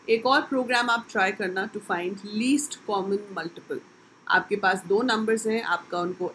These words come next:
एलसीएम निकाल के दिखाना है, least common multiple। If you want help in the logic, तो जो Python का hundred days coding challenge वाली playlist है, उसमें मैंने logic explain किया हुआ है, although वो प्रोग्राम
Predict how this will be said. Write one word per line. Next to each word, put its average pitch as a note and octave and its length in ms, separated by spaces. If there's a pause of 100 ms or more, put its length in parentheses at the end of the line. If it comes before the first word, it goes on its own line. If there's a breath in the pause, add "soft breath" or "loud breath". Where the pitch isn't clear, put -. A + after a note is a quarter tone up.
एलसीएम A3+ 440
निकाल G3 340
के F3 140
दिखाना E3 420
है, G#3 200
least G#3+ 440
common F3 380
multiple। G3+ 420 (500 loud breath)
If G#3+ 140
you D4 220
want B3+ 260
help G#3+ 320
in A#3 140
the G#3 80
logic, E3+ 500 (320 loud breath)
तो G3 80
जो F#3 280
Python A3 480
का C4+ 100 (180)
hundred G#3+ 400
days A#3+ 360
coding G#3 360
challenge F3+ 500
वाली F3+ 180
playlist F3 540
है, A3+ 80
उसमें G#3+ 280
मैंने F3 200
logic E3+ 400
explain F3 420
किया G#3+ 200
हुआ G#3 160
है, A3 80
although F#3+ 360
वो A#3+ 80
प्रोग्राम F#3+ 420